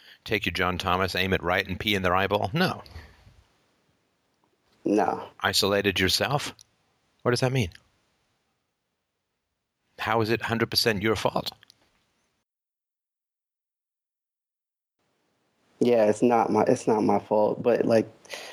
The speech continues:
Speaker 2: that's, that's how I,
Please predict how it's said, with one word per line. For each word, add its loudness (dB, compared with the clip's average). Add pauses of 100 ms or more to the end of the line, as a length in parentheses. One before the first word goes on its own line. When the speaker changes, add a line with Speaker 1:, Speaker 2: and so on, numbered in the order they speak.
(1000)
Speaker 2:
that's, 2 (760)
that's 2
how 2
I, 0